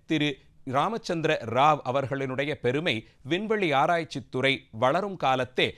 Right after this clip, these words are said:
அதனோடு சேர்ந்தே வளரும் என்பதில் ஐயமில்லை. இயற்பியல் துறையிலே இளமை காலத்திலிருந்து இவருக்கிருந்த ஆர்வமும், அதற்கு தகுதியாக கடின உழைப்பின் மூலமாக தன்னுடைய அறிவை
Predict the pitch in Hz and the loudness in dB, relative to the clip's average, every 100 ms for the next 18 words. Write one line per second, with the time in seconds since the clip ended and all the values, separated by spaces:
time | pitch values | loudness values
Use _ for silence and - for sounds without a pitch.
0 | - - 127 135 165 190 - 147 170 170 | -12 -4 -2 0 0 -2 0 0 0 0
1 | 185 147 127 143 160 110 120 120 131 165 | -2 0 2 2 0 -2 -4 0 0 -2
2 | - 117 120 127 123 123 127 - _ _ | -4 -4 -2 -2 0 4 4 2 _ _
3 | - - 139 156 202 170 170 165 143 151 | -20 -18 0 2 2 2 0 0 2 0
4 | 151 151 180 180 143 170 190 170 151 151 | 2 0 0 0 0 0 -2 0 0 0
5 | 147 151 147 175 170 135 127 123 139 147 | 0 -2 -2 -2 -2 -2 -2 -4 -4 -4
6 | 143 143 - 117 131 117 143 151 - - | -2 -2 2 2 2 0 -2 -2 -6 -20
7 | _ 156 165 - 160 - 143 208 185 147 | _ 2 2 -2 -4 -2 0 0 2 2
8 | 151 165 - 147 165 196 143 170 175 185 | 4 0 0 -2 0 -2 -2 -2 -2 -2
9 | 151 127 131 120 117 156 127 - - - | -2 -2 -2 0 0 2 0 -2 -8 -2
10 | 156 160 147 147 156 120 123 156 139 | 0 0 0 0 0 0 0 0 -2